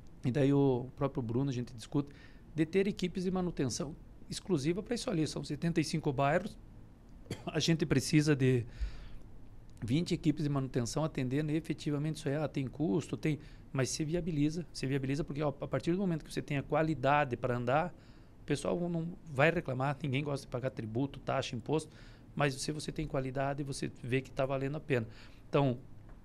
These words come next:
a mobilidade em si, em termos de fluxo, eu usava, e vou aqui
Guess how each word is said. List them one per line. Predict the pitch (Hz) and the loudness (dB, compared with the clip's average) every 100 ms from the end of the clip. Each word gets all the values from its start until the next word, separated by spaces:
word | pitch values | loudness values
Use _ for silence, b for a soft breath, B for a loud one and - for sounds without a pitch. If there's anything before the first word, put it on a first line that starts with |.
| - | -6
a | - | 2
mobilidade | 127 135 131 135 123 131 | 6 8 8 8 8 8
em | 117 | 6
si, | 104 - 123 - B B B | 2 4 2 2 B B B
em | 123 | -6
termos | - 131 123 | 0 0 2
de | |
fluxo, | 139 151 151 156 160 | 2 4 4 2 4
eu | 127 | 4
usava, | 123 107 131 127 113 104 B B B | 4 6 6 6 2 -6 B B B
e | 107 | 0
vou | 117 127 | 4 2
aqui | 110 135 | 2 -4